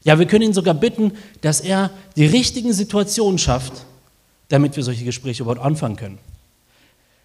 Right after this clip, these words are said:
Und glaub mir, wenn du das tust, so wird er dich befähigen, anderen Menschen von Jesus zu erzählen. Ich habe selbst erlebt, ich habe jahrelang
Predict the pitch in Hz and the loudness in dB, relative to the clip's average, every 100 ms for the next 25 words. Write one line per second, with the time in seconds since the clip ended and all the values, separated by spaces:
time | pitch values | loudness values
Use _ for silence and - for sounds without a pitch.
0 | _ _ - 165 175 156 208 226 180 165 | _ _ 2 2 2 0 0 4 4 4
1 | 165 160 - - 208 190 - - _ _ | 4 2 0 -4 -4 -4 -6 -16 _ _
2 | _ - 156 226 208 190 - 151 - 214 | _ -6 -2 0 0 -2 -2 -4 -2 0
3 | 202 196 - 156 156 139 120 123 139 - | 0 -2 0 0 2 2 0 -2 -6 -6
4 | 113 117 113 139 131 - 160 95 - - | -6 -6 -8 -10 -12 -10 -10 -12 -16 -20
5 | _ _ _ _ _ _ _ _ _ _ | _ _ _ _ _ _ _ _ _ _
6 | 151 160 135 170 175 185 190 214 - - | 2 4 4 0 0 -2 0 0 -2 -12
7 | - _ - 156 190 190 220 240 214 196 | -20 _ -10 -6 -4 -2 0 0 0 0
8 | 202 214 | 0 -4